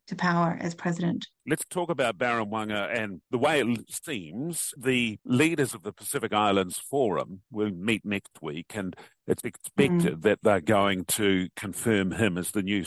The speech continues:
Speaker 2: Secretary General. There were some misgivings when it was revealed to people that he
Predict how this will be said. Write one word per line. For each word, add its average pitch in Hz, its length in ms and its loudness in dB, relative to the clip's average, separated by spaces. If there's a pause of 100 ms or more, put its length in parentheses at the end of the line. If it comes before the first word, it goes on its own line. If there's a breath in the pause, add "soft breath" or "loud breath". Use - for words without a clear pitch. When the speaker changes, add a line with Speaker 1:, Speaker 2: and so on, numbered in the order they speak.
(100)
Speaker 2:
Secretary - 540 -10
General. 98 680 0
There 123 200 0
were 131 200 4
some 120 220 -4
misgivings 120 640 -2
when 107 300 -2 (120)
it 113 80 -6
was 120 260 2
revealed 123 460 0
to - 80 -18
people 104 300 -4
that 104 280 -2
he 98 280 -10